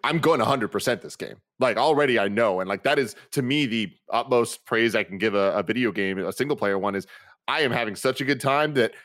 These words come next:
I wanna do every little check mark that it's asking me to do on the list. So the last time I really felt that was Ratchet and Clank, and before that was Spider-Man. So they nailed that for me.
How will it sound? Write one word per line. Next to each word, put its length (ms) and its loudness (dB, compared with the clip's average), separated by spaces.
I 100 0
wanna 220 2
do 320 0
every 340 0
little 220 2
check 260 0
mark 220 0
that 100 0
it's 120 0
asking 300 -2
me 60 0
to 80 0
do 220 0
on 100 0
the 80 -6
list. 360 -10
So 300 4
the 60 2
last 180 0
time 140 0
I 40 2
really 220 4
felt 220 2
that 260 0
was 380 2
Ratchet 240 -2
and 100 -4
Clank, 280 0
and 60 -12
before 280 0
that 260 0
was 320 2
Spider-Man. 520 -2
So 440 2
they 160 2
nailed 240 0
that 200 -2
for 80 -12
me. 200 -16